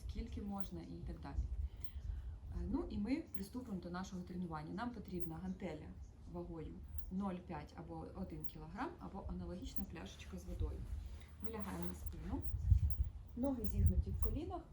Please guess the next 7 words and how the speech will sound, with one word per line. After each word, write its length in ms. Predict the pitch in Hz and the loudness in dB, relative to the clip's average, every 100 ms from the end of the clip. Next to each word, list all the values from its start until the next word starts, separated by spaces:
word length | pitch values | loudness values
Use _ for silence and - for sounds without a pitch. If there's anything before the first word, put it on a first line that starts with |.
| - - - - | -10 -8 -8 -4
двома 300 | 196 233 226 | 0 2 2
руками 340 | 202 190 180 175 | 2 0 0 -2
беремо 260 | 185 165 170 | 0 -2 -2
гантелю 560 | 226 202 170 165 269 339 - - - - - - - - - - | -6 -4 -4 -2 -4 -6 -10 -12 -14 -14 -10 -8 -6 -8 -12 -4
і 160 | 254 339 - - - | -2 -2 -4 -10 -8
на 140 | 214 214 | -2 0
видохі 580 | 180 254 359 330 262 | 2 2 2 0 0